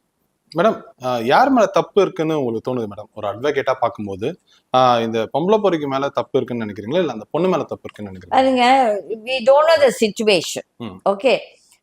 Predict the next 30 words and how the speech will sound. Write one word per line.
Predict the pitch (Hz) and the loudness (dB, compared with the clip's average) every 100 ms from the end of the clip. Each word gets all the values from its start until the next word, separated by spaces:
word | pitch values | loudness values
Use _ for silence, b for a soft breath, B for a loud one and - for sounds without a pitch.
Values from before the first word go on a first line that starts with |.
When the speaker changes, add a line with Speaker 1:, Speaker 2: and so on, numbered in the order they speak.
| _ | _
Speaker 2:
நான் | 220 233 247 | -2 0 0
வந்து | 277 | 2
I | 262 226 | 2 0
don't | 262 262 | -4 -4
want | 240 240 | -6 -6
to | 226 214 | 0 0
talk | 214 220 | 0 -6
as | 196 | -8
an | 190 | -4
advocate | 185 185 208 220 196 | -4 -6 -8 -4 -4
because | 180 202 208 | -4 -4 0
advocate-ஆ | 185 185 214 226 220 | 0 -2 -4 -2 -2
பேச | - 196 196 196 | -2 -4 -2 -2
ஒரு | 185 | 0
யூஸும் | 190 196 202 156 | -2 -6 -4 -4
Speaker 1:
ம். | 143 | -2
Speaker 2:
கிடையாது. | 165 165 196 | -2 -2 0
But | 202 | -2
as | 214 214 220 | -2 -2 0
a | 196 - _ - | -2 -4 _ -8
மனி-, | 196 208 226 226 190 | -2 -2 -2 -4 0
ஒரு | 208 196 196 190 | 0 2 0 0
மனுஷி, | 208 220 262 - 214 - _ _ _ _ _ | -2 -2 -6 -8 -8 -10 _ _ _ _ _
இப்ப | - 240 | -2 0
நம்ம | 220 220 226 254 | 2 2 2 2
வீட்லயும் | 254 220 254 220 | 0 0 0 2
பொம்பளை | 226 208 208 | 0 0 -2
பிள்ளைங்க | 202 190 180 | 0 0 0
இருக்காங்க, | 175 - 190 196 | -6 -4 -4 -4
ஆம்பளை | 208 180 180 190 | -2 0 -2 -4